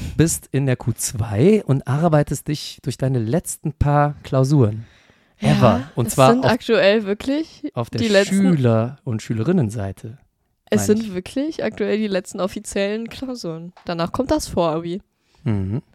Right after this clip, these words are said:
Speaker 1: Und dann musst du selber welche
Speaker 2: Spannend.
Speaker 1: stellen irgendwann.
Speaker 2: <laughs> Ja.
Speaker 1: Aber so weit sind wir noch nicht. Jetzt bist du erstmal noch gefragt mit Leistung abliefern.
Speaker 2: Absolut, absolut.
Speaker 1: Mathe-Klausur,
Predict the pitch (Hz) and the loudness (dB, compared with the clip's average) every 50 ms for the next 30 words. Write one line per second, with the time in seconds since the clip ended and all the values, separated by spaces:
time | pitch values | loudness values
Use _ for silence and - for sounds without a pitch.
0 | _ _ _ _ _ _ 143 120 113 101 110 110 117 131 151 170 165 - 202 180 | _ _ _ _ _ _ -4 -4 -2 0 0 0 2 2 0 -2 -2 -2 0 2
1 | 165 147 117 110 107 107 104 - 175 175 175 - 104 98 - - 110 104 107 107 | 2 4 4 4 2 2 2 2 0 2 2 2 2 0 0 -2 -4 -4 -6 -6
2 | 110 113 110 - - - _ _ _ _ _ _ _ _ _ _ _ 226 226 - | -6 -8 -8 -12 -18 -20 _ _ _ _ _ _ _ _ _ _ _ -4 -2 0
3 | 226 175 190 - _ - _ _ _ _ _ - - - - - 135 135 160 175 | -2 -2 -2 -6 _ -20 _ _ _ _ _ -20 -20 -16 -8 0 2 2 4 2
4 | 196 240 160 127 127 120 113 104 110 113 127 170 226 247 - - _ _ _ _ | 2 0 -2 -4 -2 -2 -2 0 0 0 0 0 -2 -2 -6 -14 _ _ _ _
5 | _ _ _ _ _ _ _ _ _ _ 147 135 - - 147 - 170 165 156 139 | _ _ _ _ _ _ _ _ _ _ -10 -8 -6 -8 -4 -2 0 0 0 0
6 | - 156 147 151 147 - _ _ - 135 - - 139 131 139 139 - - - 131 | 0 0 0 0 -2 -4 _ _ -12 -12 -4 -2 0 0 0 0 -4 -6 -4 -4
7 | 127 123 - - - - _ _ 117 110 104 - 113 113 113 - - 113 107 - | -4 -4 -6 -16 -20 -20 _ _ -4 -4 -2 -4 -6 -8 -8 -10 -10 -12 -12 -14
8 | 123 117 - _ _ _ _ _ _ - - - - - 220 233 240 214 190 190 | -18 -20 -20 _ _ _ _ _ _ -16 -16 -12 -10 -8 -6 -4 -2 0 0 -2
9 | 196 - - - _ 196 185 196 - - 214 214 208 196 185 185 185 - - - | -2 -6 -12 -16 _ -14 -14 -14 -10 -10 -8 -6 -4 -4 -4 -4 -6 -10 -16 -20
10 | _ _ _ _ _ _ _ _ _ _ _ _ _ _ _ - 117 - - 175 | _ _ _ _ _ _ _ _ _ _ _ _ _ _ _ -4 -2 -2 -2 0
11 | - 196 196 214 240 233 196 | 2 4 6 6 6 6 6